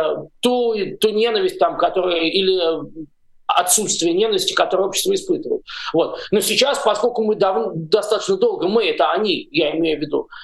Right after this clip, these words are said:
э, те, кто в России идут вот, э, по пути вот этих вот, э, э, ну, как бы сохранения скрепов, ну, разумеется, это просто прогрессирует.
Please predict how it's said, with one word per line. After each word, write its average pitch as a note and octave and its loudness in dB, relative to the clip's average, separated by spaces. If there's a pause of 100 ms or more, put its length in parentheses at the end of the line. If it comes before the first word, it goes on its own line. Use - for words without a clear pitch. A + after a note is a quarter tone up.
э, F3 2
те, G3 0
кто F#3 0
в - -2
России F#3+ 0
идут G3+ -2
вот, E3+ 0
э, F3+ 0 (200)
по F#3+ 2
пути G3+ 0
вот E3 0
этих D#3+ -4
вот, D#3+ 0
э, D3 2 (340)
э, C#3+ 0 (240)
ну, E3+ -2 (300)
как F3 2
бы B2+ -6 (100)
сохранения G3 2
скрепов, A3+ 0 (180)
ну, G3 4
разумеется, B3+ 2
это A#3 -4
просто A3+ 0
прогрессирует. F3+ 0